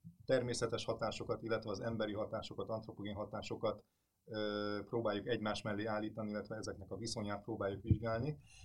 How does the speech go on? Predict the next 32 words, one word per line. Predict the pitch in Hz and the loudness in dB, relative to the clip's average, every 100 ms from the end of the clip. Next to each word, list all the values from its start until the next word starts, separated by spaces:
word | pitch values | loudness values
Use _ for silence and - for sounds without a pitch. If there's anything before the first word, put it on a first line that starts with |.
| - | -8
akkor | 117 - 127 | -4 -2 2
ilyen | 147 139 135 - | 4 6 4 2
valóban | - 131 127 110 107 | 0 4 6 4 2
nem | 110 113 104 | 2 2 2
volt | 101 98 | 0 0
még | 107 98 | -4 -2
a | |
koráb-, | - 104 101 92 | 0 2 2 -2
korábbi | - 113 104 95 | 0 2 2 0
geológiai | 110 101 98 101 95 | -2 -2 -2 -2 -4
korokban, | 113 104 98 104 120 98 - | -2 -4 -2 0 0 -2 -4
hogy, | 101 95 | -4 0
ö, | 104 104 - - - _ _ _ _ _ _ _ - | 0 0 -4 -14 -20 _ _ _ _ _ _ _ -8
az | - | 0
antropogén | 131 131 120 113 101 101 | 2 2 2 0 -2 0
tevékenység, | 110 107 107 113 107 110 113 113 - - | 0 0 -2 -2 -2 -2 -2 -2 -10 -12
ugye, | 110 | -8
ilyen | 110 107 | -4 -2
mértékben, | 101 107 110 110 98 95 101 101 101 - - 101 - | 0 0 0 -2 -2 -2 -2 -2 -6 -12 -18 -14 -8
ö, | 101 101 | -4 -2
megváltoztassa | 101 110 104 98 98 - 104 - | 2 2 2 0 -2 -4 -6 -4
a | 101 | -2
légkör | 104 - 104 98 - - | -4 -4 -6 -6 -10 -4
kémiai | 113 110 107 | -2 -2 -2
összetételét, | - 110 113 110 107 104 107 - 101 | -4 -2 -2 0 0 0 -4 -8 -4
ezáltal | 101 95 98 | -4 -2 -6
a | 98 | -6
fizikai | 107 113 110 104 | -6 -4 -2 -2
tulajdonságait, | 110 104 104 104 - 101 104 113 - - - | -2 -2 -2 -6 -4 -2 -4 -4 -10 -20 -14
és | 113 107 | -6 -4
hát | 110 | 0
összességében | 127 120 - 110 101 101 104 110 123 | 0 0 -2 -2 -2 0 2 0 -2